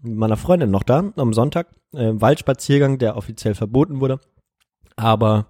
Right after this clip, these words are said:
ähm, dennoch durfte man in Kleingruppen in den Wald gehen. Das war eine sehr witzige Veranstaltung. Das war aber das Wochenende, wo es sinnflutartig geregnet hat im Rheinland. Dementsprechend war das sehr abenteuerlich. Ähm,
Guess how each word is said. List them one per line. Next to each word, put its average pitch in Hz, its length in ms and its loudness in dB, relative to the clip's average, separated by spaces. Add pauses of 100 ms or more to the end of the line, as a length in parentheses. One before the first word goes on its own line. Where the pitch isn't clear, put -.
(600)
ähm, 101 640 0
dennoch 101 340 0 (640)
durfte 120 280 -2
man 110 120 0
in 104 140 -2
Kleingruppen 120 560 0
in 98 100 -4
den 98 180 -2
Wald 98 260 -2
gehen. 120 180 -6
Das 110 100 -2
war 143 140 2
eine 135 160 2
sehr 113 420 2
witzige 120 240 -4
Veranstaltung. 127 640 -4 (380)
Das 117 200 0
war 127 120 4
aber 123 140 2
das 120 140 0
Wochenende, 120 560 0
wo 110 180 2
es - 140 -6 (100)
sinnflutartig 117 800 -4
geregnet 107 360 -4
hat 104 140 -6
im 101 100 -6
Rheinland. 98 360 -4 (720)
Dementsprechend 123 640 2
war 113 160 4
das 120 200 0
sehr 123 520 0
abenteuerlich. 113 680 -2 (420)
Ähm, 107 480 4